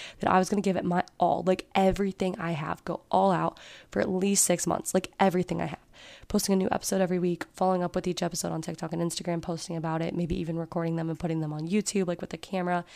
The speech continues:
And, like, I need to dive deep into that, because I truly do feel like maybe this is where I can teach the most about what I know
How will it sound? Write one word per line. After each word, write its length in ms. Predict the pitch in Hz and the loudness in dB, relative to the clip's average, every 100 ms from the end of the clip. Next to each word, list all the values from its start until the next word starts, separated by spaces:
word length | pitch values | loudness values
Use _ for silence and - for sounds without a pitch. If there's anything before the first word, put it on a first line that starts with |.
| - - - - | -18 -18 -8 0
And, 100 | 190 | 2
like, 200 | 180 - - | 2 0 0
I 140 | 185 185 | 4 4
need 200 | 208 220 | 4 2
to 120 | 240 | 0
dive 340 | 175 180 175 151 | 0 0 0 0
deep 240 | 170 170 | -4 -4
into 220 | 160 165 | -4 -2
that, 160 | 196 208 | 0 2
because 180 | 196 190 | 4 2
I 60 | |
truly 480 | - - 190 190 269 | -2 -4 -2 2 2
do 180 | 214 196 | 2 -2
feel 300 | - 175 165 | -2 -4 -2
like 220 | 170 165 | -2 -2
maybe 340 | 175 170 190 | 0 0 0
this 220 | 180 175 175 | 0 -2 -4
is 120 | 160 | -4
where 160 | 170 | -4
I 80 | 170 | -4
can 140 | - 170 | -4 -6
teach 260 | 180 - | -6 -4
the 100 | 175 | -2
most 540 | 170 165 165 175 - - | 0 0 0 -2 -4 -2
about 240 | 170 - | -2 -2
what 120 | 170 | -4
I 80 | 165 | -4
know 480 | 160 160 160 165 | -4 -4 -4 -6